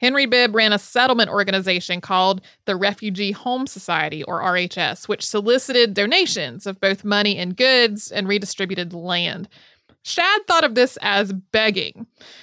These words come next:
She strongly believed that the Black community needed to be self-sufficient and not rely on cast-off clothing and secondhand donations. And she also suspected mismanagement in the R H S's finances.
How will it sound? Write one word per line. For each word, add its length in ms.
She 140
strongly 580
believed 540
that 100
the 80
Black 300
community 400
needed 260
to 100
be 120
self-sufficient 920
and 240
not 240
rely 360
on 120
cast-off 520
clothing 480
and 100
secondhand 500
donations. 800
And 140
she 260
also 440
suspected 640
mismanagement 880
in 140
the 100
R 180
H 200
S's 340
finances. 1000